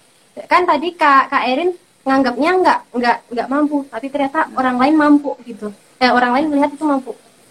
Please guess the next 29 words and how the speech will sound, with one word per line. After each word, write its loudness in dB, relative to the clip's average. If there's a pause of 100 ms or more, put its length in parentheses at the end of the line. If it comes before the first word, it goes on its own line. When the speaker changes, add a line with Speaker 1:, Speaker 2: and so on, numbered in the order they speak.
(120)
Speaker 1:
Nah, -6 (1000)
berarti 0 (320)
se-, -12 (160)
eh, 2 (580)
itu -4
nanti -2 (160)
kan -8 (120)
udah, 0
udah 2
sama 2
terkonfirmasi 0
nih, 6 (220)
ya 2
kan? 2
Speaker 2:
Mm-mm. -14 (120)
Speaker 1:
Awalnya 2
Kak -2
Erin -4
nggak -8
tahu, 0 (280)
tapi -8
ternyata 0
Speaker 2:
Iya. -6
Speaker 1:
orang, -4 (540)
orang 0 (340)
lihat, 0 (160)
"Oh, 2
bisa." 0 (400)
Berarti 0